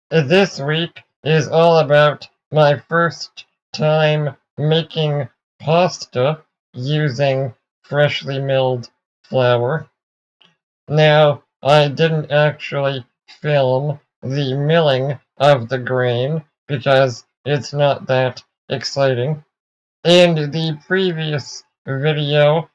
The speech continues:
making the flour tortillas, I was using basically a hundred percent freshly milled flour to get a sense of the grain's flavor.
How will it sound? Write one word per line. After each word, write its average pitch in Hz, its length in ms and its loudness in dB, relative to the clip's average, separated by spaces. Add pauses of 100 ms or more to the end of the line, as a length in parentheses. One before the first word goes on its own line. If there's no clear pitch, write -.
(160)
making 156 640 0
the 139 300 -6 (320)
flour 156 560 2 (160)
tortillas, 143 840 -2 (240)
I 143 160 4
was 139 240 -4
using 147 580 -4 (260)
basically 151 800 -2 (300)
a 139 100 0
hundred 147 400 -2
percent 135 540 -6 (380)
freshly 147 500 -2
milled 135 460 -2 (320)
flour 143 640 0 (320)
to 139 120 -4
get 139 280 -2
a 135 80 -2
sense - 580 -6 (220)
of 135 400 4 (240)
the 131 460 -6 (260)
grain's 139 800 -2 (240)
flavor. 135 800 -4